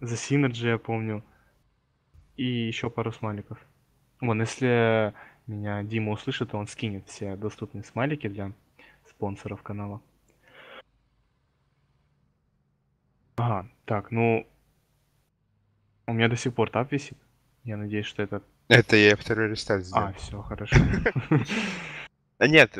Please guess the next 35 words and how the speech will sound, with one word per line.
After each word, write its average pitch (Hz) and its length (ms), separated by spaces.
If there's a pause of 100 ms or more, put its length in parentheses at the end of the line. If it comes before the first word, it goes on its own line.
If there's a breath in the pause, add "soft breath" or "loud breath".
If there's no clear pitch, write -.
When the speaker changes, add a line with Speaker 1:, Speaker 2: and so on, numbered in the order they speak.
(140)
Speaker 2:
вот, 131 320
э, 123 260
смотри, 117 540 (420)
как 175 220
они 143 160
могут 135 380
отыграть? - 480
Я 123 100
думаю, 226 220
что - 180
Г 160 120
Г 156 140
В 151 140
П 165 200
будет 143 320
от 120 120
дефа 95 320
кататься. - 500
Мне 107 160
он 123 140 (160)
так 131 240
безумно 107 400
понравился, 113 580
как 98 180
играл 110 260
на 104 100
Red 98 160
Alert, 139 440
именно 101 340
от - 180
своей 123 260
позиции, 110 640
от 104 100
контроля 104 460
дропа. 113 440